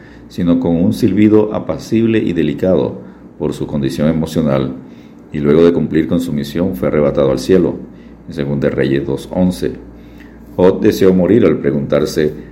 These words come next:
"¿Por qué se da luz al trabajado y vida a los de ánimo amargado,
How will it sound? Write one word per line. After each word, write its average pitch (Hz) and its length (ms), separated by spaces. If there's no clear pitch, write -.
"¿Por - 240
qué 113 340
se - 160
da 92 200
luz 92 340
al 78 200
trabajado 73 680
y 78 160
vida 78 360
a - 180
los 69 180
de 65 140
ánimo 73 320
amargado, 71 640